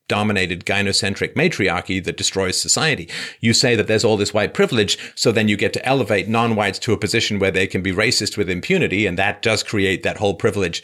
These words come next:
that you imagined, uh, to begin with. So I just wanted to sort of point that out as a whole, I think, where that's gonna go. Now, you, you aim at virtue.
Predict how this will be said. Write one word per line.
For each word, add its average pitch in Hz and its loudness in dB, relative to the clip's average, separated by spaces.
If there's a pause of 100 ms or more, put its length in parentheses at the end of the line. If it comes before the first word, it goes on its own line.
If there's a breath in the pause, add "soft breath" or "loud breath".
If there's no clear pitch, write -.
(240 loud breath)
that 85 -2
you 98 2
imagined, 92 -2 (280 loud breath)
uh, 90 -2
to 101 -4
begin 95 -2
with. - -10
So 85 -2 (380 loud breath)
I 113 -2
just 165 2
wanted 156 2
to 127 2
sort 135 2
of - -2
point 123 -2 (340)
that 107 0
out 104 -2
as 101 0
a 98 2
whole, 113 2
I 98 0
think, 139 0
where 101 4
that's 92 -2
gonna 92 -2
go. 95 0
Now, 85 -2 (640 soft breath)
you, 110 0
you 107 2
aim 123 2
at 101 -4
virtue. - 0